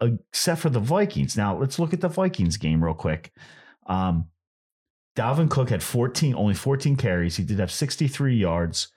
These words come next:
uh, and a touchdown. So, you know, it's a four point five somewhere around there average. So he, he was successful. The problem with that game is Indianapolis was up fifteen to three at halftime. Uh, in the third, they were up eighteen to three, and about halfway through the fourth, they were up twenty-eight to three. So they were dominating that game, which forced Minnesota,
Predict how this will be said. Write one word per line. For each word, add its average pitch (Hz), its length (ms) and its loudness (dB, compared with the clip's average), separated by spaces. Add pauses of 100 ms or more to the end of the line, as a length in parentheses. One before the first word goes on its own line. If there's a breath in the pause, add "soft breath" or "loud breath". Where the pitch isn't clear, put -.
(380 soft breath)
uh, 90 260 0
and 98 100 0
a 95 60 0
touchdown. 73 580 -4
So, 95 580 0
you 151 200 0
know, 101 140 0
it's - 100 -6
a 123 60 -2
four 120 300 -6
point 113 220 0
five 117 240 -2
somewhere 117 300 0
around 113 200 2
there 110 140 2
average. 101 440 -2
So 90 100 0
he, 104 180 0
he 120 200 4
was 139 260 2
successful. 151 640 -2 (240 loud breath)
The - 80 -2
problem 196 420 2
with 165 180 4
that 92 200 -2
game 78 260 2
is 82 140 0
Indianapolis 110 920 0
was 87 160 -2
up 78 160 -6
fifteen 139 320 0
to 139 40 6
three 135 260 0
at 117 60 4
halftime. 78 500 0 (640)
Uh, 82 300 0
in 104 80 4
the 113 80 2
third, 117 320 0
they 113 80 2
were 110 120 2
up 107 120 -2
eighteen 107 340 2
to 98 80 2
three, 107 340 0
and 87 100 4
about 92 200 0
halfway 113 280 0
through 113 140 0
the 104 100 0
fourth, 110 320 -2
they 87 100 0
were 85 140 0
up 82 80 -6
twenty-eight 95 400 0
to 69 100 -6
three. 64 300 -6
So - 160 -2
they 117 100 2
were 139 120 2
dominating 135 560 2
that 117 200 2
game, 160 260 4
which 101 120 2
forced 123 340 -2
Minnesota, 117 640 2